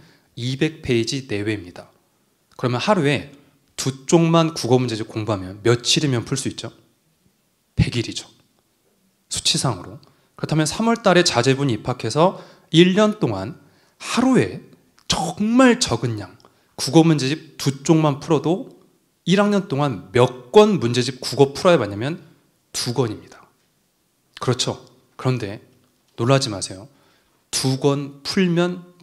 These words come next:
최상위권입니다. 그 정도로 공부를 안 합니다. 정말이에요. 이게 수치상으로 계산해 보면, 어?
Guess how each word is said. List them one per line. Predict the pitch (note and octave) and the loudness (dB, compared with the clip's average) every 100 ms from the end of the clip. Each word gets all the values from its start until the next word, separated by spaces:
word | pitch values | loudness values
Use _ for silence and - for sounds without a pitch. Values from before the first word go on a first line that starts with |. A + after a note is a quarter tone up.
| - | -14
최상위권입니다. | - F#3+ F#3 F#3+ E3 - F2 F2 - - _ _ _ _ _ _ _ _ _ _ _ _ _ _ _ _ _ _ _ _ _ _ - | -8 -6 -2 -2 -2 -4 -12 -14 -20 -20 _ _ _ _ _ _ _ _ _ _ _ _ _ _ _ _ _ _ _ _ _ _ -10
그 | - - | -4 0
정도로 | - D#3+ D#3+ D3 C3+ C#3+ | 4 6 4 2 -2 -4
공부를 | A2 G2+ A#2 | -8 -6 -6
안 | F2 | -8
합니다. | - - - _ _ _ _ _ D4+ _ _ _ _ _ _ _ _ _ _ _ _ _ _ _ | -14 -20 -20 _ _ _ _ _ -20 _ _ _ _ _ _ _ _ _ _ _ _ _ _ _
정말이에요. | - C3 B2+ B2+ - - - _ _ _ _ _ _ _ _ _ _ _ _ _ _ _ _ _ _ _ C#3+ | 0 0 0 -2 -4 -12 -20 _ _ _ _ _ _ _ _ _ _ _ _ _ _ _ _ _ _ _ 2
이게 | E3+ D#3+ E3 C3 F2 - _ _ _ _ _ - | 6 8 6 4 -2 -14 _ _ _ _ _ -6
수치상으로 | - B3 C#4 B3 A#3 F#3+ | 0 6 8 8 6 6
계산해 | D3+ B2+ D3 D3 | 2 2 2 2
보면, | B2 A2 A2 A#2 F2+ - | 0 -2 -2 -4 -8 -4
어? | A3 | -4